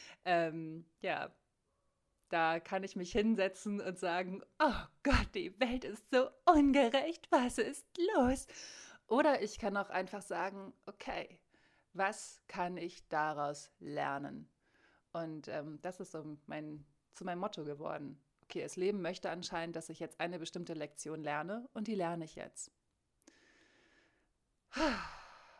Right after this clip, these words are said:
Und nein, das ist nicht immer einfach. Ich habe euch eben vom Scheitern erzählt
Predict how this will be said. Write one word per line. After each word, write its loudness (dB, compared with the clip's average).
Und -4
nein, -2
das -4
ist -12
nicht -10
immer -8
einfach. -12
Ich -2
habe 2
euch -4
eben 2
vom -4
Scheitern 0
erzählt -6